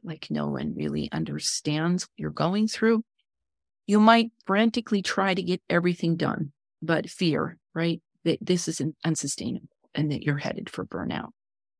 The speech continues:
You might feel like your performance at work has been slipping, right? You're just not quite up to speed.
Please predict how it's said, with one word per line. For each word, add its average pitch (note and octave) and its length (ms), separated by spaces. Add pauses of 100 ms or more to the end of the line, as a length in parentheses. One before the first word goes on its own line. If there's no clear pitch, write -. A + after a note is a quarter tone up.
You F#3 140
might F#3 280
feel F#3+ 220
like E3+ 240
your - 80
performance D#3+ 800
at G3 100
work B3+ 380
has - 260
been E3+ 180
slipping, - 560 (240)
right? F3 220 (100)
You're F#3+ 80
just A3 240
not A3+ 180
quite G3+ 360
up F3 240
to - 120
speed. - 540